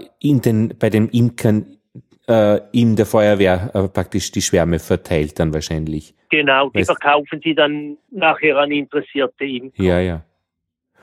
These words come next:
Speaker 1: Und bei Ihnen auch bei, im Verein wird es dann einfach dann wer, äh,
Speaker 2: Ja,
Speaker 1: weitergegeben?
Speaker 2: wir geben sie dann weiter, hat immer, i-, immer wieder solche, die Interesse haben.
Speaker 1: Ja. Das, ich hatte also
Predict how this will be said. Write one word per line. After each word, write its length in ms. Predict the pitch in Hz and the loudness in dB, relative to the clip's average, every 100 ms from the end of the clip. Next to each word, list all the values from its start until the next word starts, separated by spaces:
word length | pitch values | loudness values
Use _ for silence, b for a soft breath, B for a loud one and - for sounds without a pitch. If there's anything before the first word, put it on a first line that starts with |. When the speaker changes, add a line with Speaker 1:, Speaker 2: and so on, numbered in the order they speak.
| b | b
Speaker 1:
Und 180 | 131 - | -2 0
bei 60 | |
Ihnen 320 | 151 147 151 | 0 2 4
auch 160 | 104 - | 2 0
bei, 160 | 135 - | 0 0
im 180 | 117 | 0
Verein 400 | 110 113 90 90 | 0 2 2 2
wird 160 | 101 104 | 0 -2
es 80 | 98 | -2
dann 160 | 101 | -2
einfach 260 | 90 90 98 | 0 -2 -2
dann 220 | - 92 | -2 0
wer, 220 | 87 87 87 | 2 2 0
äh, 160 | 98 | -4
Speaker 2:
Ja, 260 | 110 92 82 | -2 0 0
Speaker 1:
weitergegeben? 720 | 82 151 135 120 82 76 78 | 0 0 2 0 -2 -6 -4
Speaker 2:
wir 160 | 160 170 | 0 0
geben 340 | 165 160 156 151 | 0 -2 -4 -8
sie 80 | 147 | -6
dann 180 | 143 | -2
weiter, 500 | 143 143 151 160 147 | 0 0 -2 -4 -2
hat 140 | 147 - | -2 -2
immer, 520 | 160 160 165 160 156 - b b b _ 392 | -4 -2 2 4 2 -2 b b b _ -12
i-, 380 | 269 233 285 381 381 370 330 | -10 -10 -12 -10 -10 -10 -2
immer 320 | 196 170 170 | 0 2 2
wieder 240 | 160 165 156 | 2 0 0
solche, 380 | 156 160 147 151 | 2 2 2 0
die 160 | 147 147 | 0 0
Interesse 640 | 135 131 131 - 151 127 | 0 0 0 0 -2 2
haben. 420 | 120 113 117 110 - 113 | 0 0 -8 -14 -6 2
Speaker 1:
Ja. 360 | 107 92 98 _ _ _ _ _ _ _ _ _ _ B B - - | 4 2 -2 _ _ _ _ _ _ _ _ _ _ B B -8 -2
Das, 200 | 156 - _ | -2 -2 _
ich 160 | 175 - | -6 -2
hatte 280 | 165 202 196 - - | 0 0 -2 -8 -8
also 260 | 156 165 | -4 -4